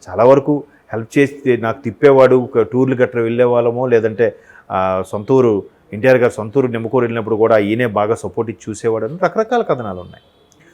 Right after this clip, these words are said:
ఆ నేపథ్యంతో, ఆ విశ్వాసంతో, ఆ గ్రాటిట్యూడ్తో కొడాలి నాని ఏం అనట్లేదేమో. మరోవైపు తాతగారు పెట్టిన పార్టీ, తండ్రి గారు ఉన్న పార్టీ, కుటుంబ నేపథ్యం,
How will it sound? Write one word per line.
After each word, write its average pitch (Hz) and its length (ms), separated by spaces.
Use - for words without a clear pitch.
ఆ 156 140
నేపథ్యంతో, 226 920
ఆ 135 40
విశ్వాసంతో, 214 720
ఆ 143 280
గ్రాటిట్యూడ్తో 208 540
కొడాలి 208 380
నాని 196 240
ఏం 185 80
అనట్లేదేమో. 165 520
మరోవైపు 220 680
తాతగారు 202 380
పెట్టిన 185 240
పార్టీ, 165 440
తండ్రి 143 220
గారు 214 180
ఉన్న 185 120
పార్టీ, 151 440
కుటుంబ 220 280
నేపథ్యం, 160 600